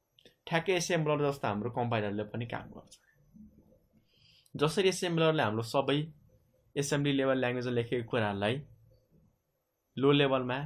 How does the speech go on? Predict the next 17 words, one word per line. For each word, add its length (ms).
वा 100
मेसिन 360
कोडमा 260
ट्रान्सलेट 440
गर्छ, 260
त्यसरी 340
नै 100
हाम्रो 220
कम्पाइलरले 640
चाहिँ 220
एक 220
लाइन, 260
दुई 180
लाइन, 280
सय 280
लाइनलाई 380
होइन, 320